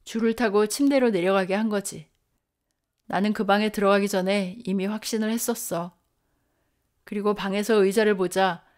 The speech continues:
그가 구멍에 손이 닿을 정도의 높이로 그 의자 위에 올라간다는 걸 알게 됐지. 게다가 금고와 우유 접시와 채찍이 있는 걸 보고는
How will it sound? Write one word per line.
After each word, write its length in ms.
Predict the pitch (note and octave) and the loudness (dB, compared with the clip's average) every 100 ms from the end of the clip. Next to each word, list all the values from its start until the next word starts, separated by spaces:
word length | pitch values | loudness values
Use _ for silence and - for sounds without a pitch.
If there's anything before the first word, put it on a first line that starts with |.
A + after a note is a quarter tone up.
| _ _ _ | _ _ _
그가 420 | A3 G#3 G3+ E3+ | 0 4 4 2
구멍에 360 | - G3 G#3 A3 | 0 0 2 0
손이 280 | C4+ C4 | 4 4
닿을 240 | A#3+ F#3+ G3 | 4 0 -2
정도의 400 | G#3 G3+ G3 G3+ | -2 0 0 0
높이로 500 | F3+ - G3 F3+ F3 _ _ - | -2 -6 -4 -4 -6 _ _ -4
그 280 | G#3+ F3+ | 0 2
의자 220 | F3+ F#3 G3 | 0 2 2
위에 160 | G3 | 2
올라간다는 720 | F#3+ F3+ F#3+ G3 F#3+ F#3 F3+ | 2 2 2 2 0 -2 -4
걸 220 | F3 E3+ - | -8 -10 -8
알게 260 | F#3 F#3+ G3 | -6 -4 -4
됐지. 520 | F#3 - - D#3+ D3+ _ _ _ _ _ _ _ _ _ _ _ _ - | -6 -10 -14 -14 -18 _ _ _ _ _ _ _ _ _ _ _ _ -12
게다가 480 | G3+ F#3 F#3 G3 G3+ | -4 -2 0 -2 -2
금고와 560 | G#3 G3 F#3+ F#3+ G#3 | -4 -2 0 2 4
우유 240 | G3 G3 G3+ | 2 2 0
접시와 380 | G3 - F#3 | -2 -2 -2
채찍이 400 | G#3 A#3+ A#3+ G#3 | -2 -6 -6 -4
있는 200 | G#3+ G#3 | -2 0
걸 140 | F#3+ G3+ | -2 -2
보고는 500 | G3+ G3+ F#3+ F3+ | -2 -2 -2 -6